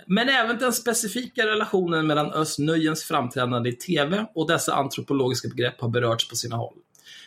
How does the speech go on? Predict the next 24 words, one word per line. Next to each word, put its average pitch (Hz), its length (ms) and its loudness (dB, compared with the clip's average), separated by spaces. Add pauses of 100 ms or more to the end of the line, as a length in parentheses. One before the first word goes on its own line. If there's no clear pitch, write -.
(100)
Här 202 200 0
kan 233 120 2
jag 214 80 2
verkligen 175 380 2
rekommendera 147 540 0
den 123 180 -2
anonyma 147 680 2
bloggaren 120 640 0
Gertruds 151 680 -2
insiktsfulla 120 680 -2
och 123 80 -2
inspirerande 117 640 0
text - 380 -6
för 143 80 0
alla 117 220 2
som - 140 -6
intresserar 120 480 -2
sig 131 160 -6
för 127 100 -6
en 117 100 2
djupdykning 120 720 -4
i 117 40 0
ämnet. - 380 -6
Absolut! - 720 -2